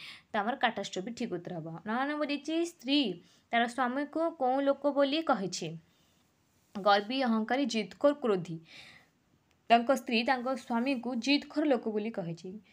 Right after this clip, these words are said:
କି ଲୋକ? ନା ଜିଦଖୋର ଲୋକ ବୋଲି କୁହାଯାଇଛି ଏଠି, କହିଛନ୍ତି ତାଙ୍କ ସ୍ତ୍ରୀ, ଅ, ସ୍ତ୍ରୀ ସ୍ୱାମୀଙ୍କୁ। ଟ ନମ୍ବର ଦେଇଛି, ତାଙ୍କ ସମ୍ପର୍କଟା ଖାଲି ଗୋଟାଏ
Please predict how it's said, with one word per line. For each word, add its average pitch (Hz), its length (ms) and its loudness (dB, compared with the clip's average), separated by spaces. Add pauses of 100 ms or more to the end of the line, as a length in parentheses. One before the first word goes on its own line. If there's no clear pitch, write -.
(240)
କି 277 140 -2
ଲୋକ? 285 440 0
ନା 302 100 0
ଜିଦଖୋର 269 520 -2
ଲୋକ 214 240 -4
ବୋଲି 226 300 -4 (300)
କୁହାଯାଇଛି 165 440 -6
ଏଠି, - 180 -14
କହିଛନ୍ତି 196 440 -6
ତାଙ୍କ 180 160 -6
ସ୍ତ୍ରୀ, 180 300 -10 (140)
ଅ, 185 160 -6
ସ୍ତ୍ରୀ 185 220 -4
ସ୍ୱାମୀଙ୍କୁ। 170 540 -6 (460)
ଟ 247 120 6
ନମ୍ବର 311 200 -2
ଦେଇଛି, 320 320 -4 (460)
ତାଙ୍କ 226 300 -2
ସମ୍ପର୍କଟା 277 480 -2
ଖାଲି 294 240 -2
ଗୋଟାଏ 240 360 -2